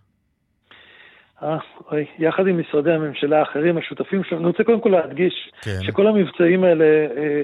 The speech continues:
Speaker 1: זה שיתוף פעולה של משרד השיכון ורשות מקרקעי ישראל. חשוב לי להגיד את זה בכל מקום, זה מבצע משותף של שני הגופים. אה, ה-,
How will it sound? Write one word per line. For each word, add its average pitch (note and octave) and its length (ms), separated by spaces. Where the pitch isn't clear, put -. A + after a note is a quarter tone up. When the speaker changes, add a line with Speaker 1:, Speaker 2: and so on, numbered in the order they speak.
Speaker 1:
זה C#3+ 80
שיתוף - 340
פעולה E3 220
של - 140
משרד D3+ 280
השיכון D#3+ 380
ורשות D3+ 340
מקרקעי C#3+ 520
ישראל. F3+ 300
חשוב C#3+ 320
לי D3+ 100
להגיד D3 300
את D3+ 80
זה D3+ 100
בכל C#3+ 280
מקום, D#3 320
זה D3 100
מבצע C#3+ 340
משותף C#3+ 420
של D3 80
שני D3 200
הגופים. C3+ 380
אה, D3+ 680
ה-, D3 520